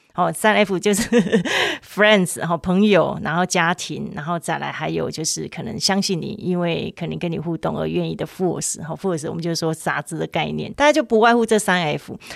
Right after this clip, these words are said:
那这三F过程中呢，其实啊，我，我的个人也有一些经验观察到，哈，就是有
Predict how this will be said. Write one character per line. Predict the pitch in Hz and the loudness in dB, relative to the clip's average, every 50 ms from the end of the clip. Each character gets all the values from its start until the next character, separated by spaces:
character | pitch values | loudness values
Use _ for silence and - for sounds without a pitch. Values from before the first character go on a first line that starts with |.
| - - | -6 -2
那 | - 311 | 0 2
这 | 294 311 | 4 4
三 | 294 - 302 294 | 4 4 4 4
F | 285 - - 220 190 | 4 4 2 0 0
过 | - 254 240 214 | 4 4 4 4
程 | - 196 175 | 4 2 0
中 | 165 196 196 196 | 0 0 0 0
呢， | 190 170 | 0 0
其 | 165 - - 165 160 | 0 -2 -2 -2 0
实 | 160 - - - 147 | 2 2 2 0 -2
啊， | 117 - - 147 | -2 -2 -2 -2
我， | 156 160 143 | 0 0 0
我 | 143 165 170 | 2 2 2
的 | 170 | 0
个 | 170 - 240 226 196 | 2 4 4 6 6
人 | 180 165 165 | 6 4 4
也 | 165 175 | 2 2
有 | 180 160 143 | 2 2 2
一 | 160 | 0
些 | 156 - 175 | 0 -2 -2
经 | 156 - 165 165 | -4 -4 -4 -4
验 | 156 151 156 | -2 -4 -4
观 | 151 - - 165 165 165 | -6 -4 -4 -4 -2 -2
察 | - 156 156 | -4 -6 -6
到， | - 160 143 139 | -4 -4 -4 -4
哈， | 151 156 - | -4 -6 -6
就 | 156 175 | -2 -2
是 | 196 196 185 170 | 0 0 0 0
有 | 151 - - - | -2 -2 -4 -6